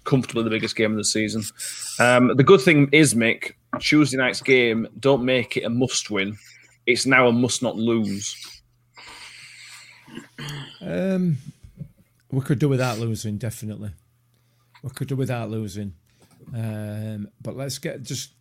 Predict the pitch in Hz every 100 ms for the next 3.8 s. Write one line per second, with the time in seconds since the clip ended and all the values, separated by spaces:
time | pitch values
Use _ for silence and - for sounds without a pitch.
0 | _ - 165 - - _ - _ - 156
1 | 165 143 135 156 139 139 147 147 131 113
2 | 110 110 135 127 139 120 127 113 110 110
3 | 113 113 113 113 110 104 101 98